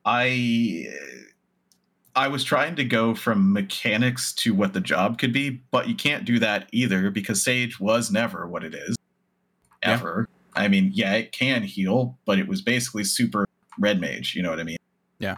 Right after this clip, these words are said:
Speaker 1: Uh, so they kinda changed it.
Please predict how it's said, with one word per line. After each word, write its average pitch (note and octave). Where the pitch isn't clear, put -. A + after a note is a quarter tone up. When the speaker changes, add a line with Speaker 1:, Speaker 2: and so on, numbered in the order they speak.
Speaker 1:
Uh, G2
so -
they G#2+
kinda E3
changed -
it. -